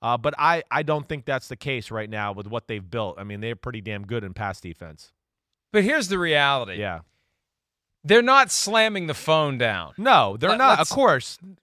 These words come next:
Speaker 2: Right.
Speaker 1: Everybody's available, Mike, in football.
Speaker 2: Right.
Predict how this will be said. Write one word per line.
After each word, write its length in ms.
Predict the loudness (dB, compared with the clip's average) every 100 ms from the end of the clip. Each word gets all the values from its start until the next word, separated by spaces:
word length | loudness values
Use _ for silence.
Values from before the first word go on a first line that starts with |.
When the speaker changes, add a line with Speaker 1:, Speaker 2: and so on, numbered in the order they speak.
| _
Speaker 2:
Right. 120 | 4
Speaker 1:
Everybody's 500 | 4 4 2 2 2
available, 580 | -2 2 4 4 2 -2
Mike, 340 | 2 2 2 -2
in 100 | -8
football. 520 | -2 -2 0 2 2
Speaker 2:
Right. 140 | 2